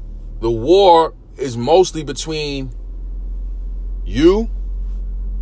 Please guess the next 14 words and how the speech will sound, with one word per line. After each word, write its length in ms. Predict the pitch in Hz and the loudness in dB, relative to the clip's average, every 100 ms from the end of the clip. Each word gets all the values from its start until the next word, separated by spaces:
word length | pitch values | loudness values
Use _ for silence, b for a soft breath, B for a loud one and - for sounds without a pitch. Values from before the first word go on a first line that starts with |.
| - - - | -4 -4 -2
and 180 | 135 143 | 0 2
your 100 | 139 | 2
subconscious. 920 | - 165 151 143 113 - - - - - - - - - - - - - - - - - - - - - - - - - - - - - - - - - | 4 4 4 0 0 -2 -6 -6 -6 -6 -6 -6 -6 -6 -4 -4 -4 -4 -4 -4 -4 -4 -4 -4 -6 -6 -4 -4 -4 -6 -6 -6 -6 -6 -6 -6 -6 -2
That's 200 | 127 139 | -2 -2
who 100 | 147 | -2
the 80 | |
war 240 | 139 147 135 | 2 4 4
is 60 | |
between 400 | 117 113 131 113 | 2 -4 -4 -6
on 140 | 98 117 | -4 -6
this 160 | 110 | -4
journey 220 | 107 120 113 | -4 -4 -4
to 160 | 113 | -6
success. 560 | 104 101 110 - - | -8 -6 -6 -8 -8